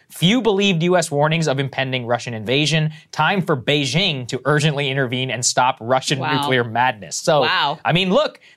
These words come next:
Speaker 1: the former P M of Australia thinks it's very serious because he also used to once upon a time get briefings like this, and we have very, very, the highest level of intelligence sharing happens within the Five Eyes Alliance. So the point is, is that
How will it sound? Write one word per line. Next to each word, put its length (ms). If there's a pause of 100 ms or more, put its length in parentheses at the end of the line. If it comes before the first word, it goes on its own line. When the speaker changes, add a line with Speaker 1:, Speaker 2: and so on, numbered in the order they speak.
Speaker 1:
the 80
former 320
P 240
M 220
of 120
Australia 720 (200)
thinks 300
it's 140
very 220
serious 440
because 300
he 280
also 380
used 280
to 60
once 400 (180)
upon 300
a 60
time 320 (140)
get 260
briefings 400
like 220
this, 200
and 240
we 120
have 300 (280)
very, 300
very, 400
the 120
highest 480
level 320
of 240
intelligence 540
sharing 400 (180)
happens 480
within 240
the 80
Five 240
Eyes 240
Alliance. 320
So 240 (260)
the 100
point 280
is, 280
is 80
that 260